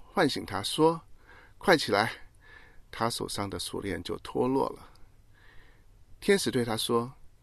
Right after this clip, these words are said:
：“束上带子，穿上鞋。”他就这样做了。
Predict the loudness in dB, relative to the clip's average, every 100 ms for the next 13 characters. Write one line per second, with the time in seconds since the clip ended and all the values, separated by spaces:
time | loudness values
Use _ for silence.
0 | -14 -2 4 4 6 4 4 6 6 4
1 | -6 -12 -18 -4 -2 2 2 2 2 0
2 | 0 -6 -20 -20 -20 -20 -10 -6 -4 -4
3 | -4 -4 -6 -4 -4 -4 -10